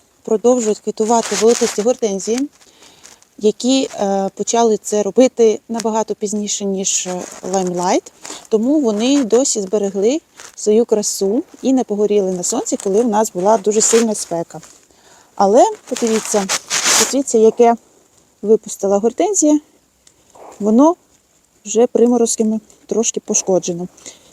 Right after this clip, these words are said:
І я думаю, що воно не встигне заквітувати. Рослинки мої на цій клумбі більш-менш себе почувають добре.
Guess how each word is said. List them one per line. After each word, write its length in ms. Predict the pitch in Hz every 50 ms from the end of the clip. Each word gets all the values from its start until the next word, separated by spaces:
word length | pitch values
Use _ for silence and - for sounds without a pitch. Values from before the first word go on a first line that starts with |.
| _ _ -
І 160 | 254 277 277
я 120 | 254 240
думаю, 280 | 202 254 262 262 254 240
що 140 | - - 202
воно 200 | 208 214 233 233
не 120 | 214 220
встигне 460 | 220 - - 220 208 190 190 190 190 - - - - - - - - - - - - - - - - _ _ -
заквітувати. 800 | - 196 214 208 - 208 214 - 214 196 202 202 202 - - 214 202 - _ _ _ _ _ _ _ _ _ _ _ _ _ -
Рослинки 500 | 247 240 - 269 294 311 320 - 285 269
мої 320 | 254 262 247 240 247 254
на 120 | 233 240
цій 160 | 233 - 247 233
клумбі 440 | - 233 247 247 240 220 220 220 208 208 - _ _ _ _ _ _ _ _ _
більш-менш 600 | - 226 233 226 - 247 240 226 214 214 - - -
себе 220 | - - 220 208 208
почувають 420 | - 220 - 214 208 208 202 190
добре. 360 | 208 208 208 202 226 269 349